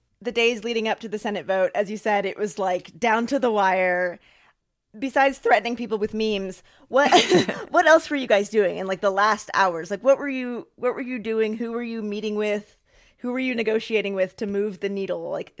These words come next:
Speaker 1: who were some of the stickiest votes that you had to, to meet with? Just take me inside those last final days and hours.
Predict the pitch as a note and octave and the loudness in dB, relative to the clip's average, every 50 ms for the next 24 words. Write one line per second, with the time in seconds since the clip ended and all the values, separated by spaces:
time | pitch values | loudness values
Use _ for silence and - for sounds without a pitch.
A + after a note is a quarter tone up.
0 | F#3+ G3 C4 B3+ B3 B3+ C4+ - B3+ A#3+ A#3 G#3 G#3+ G#3+ - - A3 G#3+ - G#3 | -8 -6 -4 -2 -2 -2 -2 -2 -4 -2 -2 -4 -6 -6 -8 -8 -8 -8 -8 -6
1 | G3 G3+ G3 - F3 F#3 F#3 F#3 F#3+ F3 - - - - F3 B2+ G3+ F#3+ G3+ F#3+ | -6 -6 -6 -6 -2 0 0 0 0 -2 -6 -14 -14 -12 -10 -8 -6 -4 -4 -4
2 | F#3 - F#3+ F#3 F3+ F#3 F#3+ - _ _ _ _ _ _ - - A3+ A#3+ A3 G#3+ | -4 -4 -4 -4 -4 -4 -4 -8 _ _ _ _ _ _ -8 -6 -6 -4 -4 -4
3 | A#3+ F#3+ G#3 A#3 - - - - F#3 C4 C#4+ C#4 C4 A#3 - A#3+ A3+ A3+ G#3 A3 | -4 -4 -6 -6 -4 0 0 0 0 -2 -2 -2 -2 -2 0 0 0 0 0 -2
4 | G#3 - A3 G3+ G3+ G3 G3+ A3+ A3 - - - B3 G3+ G#3 G#3 G#3+ G#3 G3+ G3 | -2 -2 -2 2 4 4 4 4 2 -2 -8 -2 0 2 2 2 0 -2 -2 -2
5 | G3+ G3 G3+ G3+ G3+ G3+ G3+ F#3 C#3 E3+ E3+ E3+ D3+ B2 G2+ C#3+ F#3 - - | -2 0 0 0 -2 -2 -4 -4 -4 -4 -4 -4 -6 -8 -10 -12 -14 -18 -20